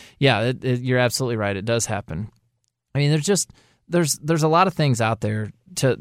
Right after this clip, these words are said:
to think about. I mean, if you're trying to figure out, like Aaron said before, um, if you're, if you're thinking about the possibility of, of, "Well, maybe I should go there, or maybe I shouldn't," the decision has been made. You've already made that decision.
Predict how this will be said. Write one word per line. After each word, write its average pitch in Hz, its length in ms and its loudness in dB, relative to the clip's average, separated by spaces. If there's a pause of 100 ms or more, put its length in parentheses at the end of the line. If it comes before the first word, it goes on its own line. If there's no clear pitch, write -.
to 135 140 2
think 123 240 0
about. 95 300 -4
I 113 60 -6
mean, 113 200 -4 (240)
if 117 120 -2
you're 165 100 4
trying 196 200 2
to 147 60 2
figure 135 220 -2
out, 127 100 2
like 131 160 0
Aaron 139 200 0
said 117 240 -2
before, 110 500 -2 (100)
um, 107 480 -6
if 123 160 -4
you're, 160 140 2
if 131 220 -2
you're 175 100 2
thinking 165 460 2
about 151 480 2
the 123 60 -6
possibility 139 640 0
of, 120 260 -4 (100)
of, 123 380 -4 (520)
"Well, 143 180 0
maybe 165 280 4
I 160 80 4
should 139 220 -2
go 147 180 4
there, 143 220 4
or - 20 0
maybe 135 260 0
I 127 60 2
shouldn't," 135 500 -4
the 127 80 2
decision 180 460 0
has 120 160 -2
been 117 220 -2
made. 113 380 -2 (180)
You've 165 160 4
already 175 180 4
made 123 240 0
that 107 140 -4
decision. 104 500 -6